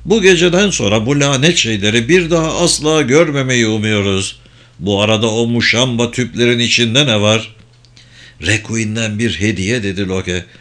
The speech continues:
"Konu dışı özel bir meseleye istinaden." "Requiem'i iyi tanır mısınız?" "Terran İmparatorluğu'nun son dönemlerine ait sanat eserleri konusunda ortak zevklere sahibiz," dedi Loki gülümseyerek.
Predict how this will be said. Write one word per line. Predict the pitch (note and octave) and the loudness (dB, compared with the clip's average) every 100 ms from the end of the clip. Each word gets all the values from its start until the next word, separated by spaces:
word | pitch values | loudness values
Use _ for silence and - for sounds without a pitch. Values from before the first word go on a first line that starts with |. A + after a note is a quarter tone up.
| - | -18
"Konu | - A3+ A#3+ | -2 -2 0
dışı | G#3 F#3+ F3 | -2 0 2
özel | F3+ G#3 G#3+ E3+ | 2 2 0 2
bir | F3 | 2
meseleye | D3+ D#3 D3+ D#3+ D#3 D#3+ D3 | 2 -2 -2 -2 0 0 0
istinaden." | B2+ - A#2+ G#2+ A2 F#2+ G2 F#2+ G2 _ - - - - - - - D2+ | -2 -2 0 0 0 0 -2 -2 -8 _ -20 -20 -20 -20 -20 -20 -18 -2
"Requiem'i | F#2+ G#2 G#2+ G#2 G#2+ | 0 0 0 0 2
iyi | G2+ G#2+ G#2 | 2 2 0
tanır | G#2+ A#2+ E3 | 0 0 0
mısınız?" | D#3 C3 A2+ F#2+ F2+ - - - - - - - - | 2 0 0 0 0 -4 -8 -20 -20 -20 -20 -20 -2
"Terran | F3 A3 E3+ G2+ | 4 4 4 0
İmparatorluğu'nun | F#2+ F2+ G2 G2+ F#2 G2+ F#2+ F#2 F#2+ G#2+ | -2 -4 -2 -2 -2 -2 -2 -2 -2 -2
son | - F3+ F3 | 0 0 0
dönemlerine | E3+ E3 D#3+ E3 E3 F3+ | 0 0 -2 0 0 0
ait | E3 E3 D#3 | 0 -2 -2
sanat | D3 D#3 E3+ | -2 -2 -2
eserleri | D3+ C3 D3+ C3+ C#3 D#3+ | -4 -2 -2 -2 -2 -2
konusunda | C3+ A#2 G#2+ A#2 A#2 B2+ | -2 -4 -4 -4 -2 -2
ortak | B2 C#3+ - D#3+ C#3+ | -2 -4 -2 -4 -2
zevklere | G#2+ C#3+ C#3 C3+ C#3 F3 | 0 0 0 -4 -2 -2
sahibiz," | D#3 D#3 C3+ A#2 A#2 G2+ | -2 -2 -2 -2 -4 -2
dedi | G#2 G#2 | -2 -2
Loki | G#2 A2+ G2+ G2 | 0 -2 -2 -2
gülümseyerek. | G#2+ A#2+ G#2 A2+ A2+ G2 F#2 | -2 -2 -2 -2 0 0 -2